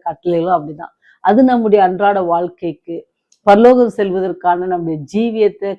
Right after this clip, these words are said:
கரி-, சரி செய்வதற்கு ஆண்டவர் நமக்கு என்ன செஞ்சிருக்காரு, அ-, அன்பான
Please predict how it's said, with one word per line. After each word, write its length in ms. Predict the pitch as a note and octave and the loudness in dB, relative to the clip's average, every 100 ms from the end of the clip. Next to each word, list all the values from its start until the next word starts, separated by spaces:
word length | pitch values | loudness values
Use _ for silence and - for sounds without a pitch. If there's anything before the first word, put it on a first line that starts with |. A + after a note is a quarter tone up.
| F3 | -6
கரி-, 240 | E3 D#3 | -8 -6
சரி 200 | F3+ F#3+ | -2 0
செய்வதற்கு 760 | G#3+ G#3 F#3 E3 E3 E3 - A#3 | 0 -2 -4 -4 -8 -12 -2 2
ஆண்டவர் 440 | F3+ G3 A3 A3 | 4 2 0 -6
நமக்கு 300 | G#3+ F#3 E3+ | -4 -6 -6
என்ன 100 | G3 | -8
செஞ்சிருக்காரு, 520 | G#3+ F#3+ F3+ E3 E3 D3+ _ _ _ _ - F#3 | -8 -8 -8 -8 -12 -12 _ _ _ _ 0 4
அ-, 120 | F#3 | 4
அன்பான 760 | - F#3+ F#3+ G3 G#3 B3+ F4 | 4 0 0 0 0 -4 -4